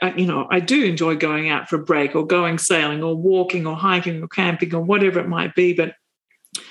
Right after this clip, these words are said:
my mind is completely always, con-, you know, thinking about, well, what's happening in the world and, and how is it that we can,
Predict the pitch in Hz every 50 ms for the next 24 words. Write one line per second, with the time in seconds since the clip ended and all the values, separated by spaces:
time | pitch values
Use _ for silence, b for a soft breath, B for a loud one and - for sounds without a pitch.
0 | B B B B B B 196 190 185 190 208 208 214 208 202 185 - - 190 175
1 | - 208 208 226 - 208 208 190 185 190 196 190 190 180 175 170 170 - - 185
2 | 180 - _ _ - 180 180 180 165 165 165 - - 214 226 233 - 196 175 175
3 | 170 170 175 165 160 - - 180 175 175 196 - _ _ _ _ _ _ _ _
4 | _ _ _ B B B B B B B B B B B B - _ _ - 202
5 | 226 240 - - 233 226 226 254 247 233 220 208 180 165 151 151 147 143 135 131
6 | 147 151 151 147 - - - 170 165 165 160 175 185 180 175 175 175 165 165 151
7 | 151 - 160 - - 165 160 160 160 - - 165 156 147 147 151 151